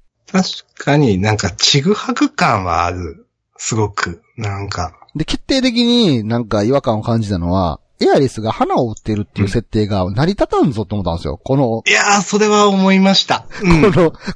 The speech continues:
Speaker 2: の表現の中では。当時は、なんか、やっぱりどこかこうポリゴンであったとしてもデフォルメされてたから、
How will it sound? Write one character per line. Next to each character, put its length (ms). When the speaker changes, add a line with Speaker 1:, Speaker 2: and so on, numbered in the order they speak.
Speaker 2:
の 100
表 60
現 320
の 160
中 240
で 100
は。 160
当 300
時 160
は、 320
な 100
ん 80
か、 300
や 100
っ 20
ぱ 100
り 60
ど 100
こ 140
か 140
こ 120
う 40
ポ 120
リ 80
ゴ 160
ン 60
で 80
あ 40
っ 40
た 60
と 120
し 60
て 80
も 100
デ 80
フ 140
ォ 40
ル 80
メ 120
さ 140
れ 100
て 80
た 120
か 120
ら、 280